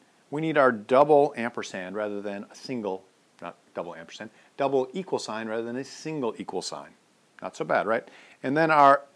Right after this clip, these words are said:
exclamation point equals means not equal.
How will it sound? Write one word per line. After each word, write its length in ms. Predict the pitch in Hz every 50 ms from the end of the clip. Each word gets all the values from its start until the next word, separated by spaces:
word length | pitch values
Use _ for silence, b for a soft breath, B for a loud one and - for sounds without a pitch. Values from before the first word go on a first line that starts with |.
| _ _ _ _ -
exclamation 640 | 151 147 - - - 151 160 185 202 202 - 190 170
point 300 | - 160 139 131 127 143
equals 480 | 131 117 - 123 120 127 151 - - - b b b b b b b b b b - _ -
means 340 | 127 123 120 120 113 - -
not 340 | - 123 123 127 135 139 - -
equal. 400 | 117 104 - 101 85 - -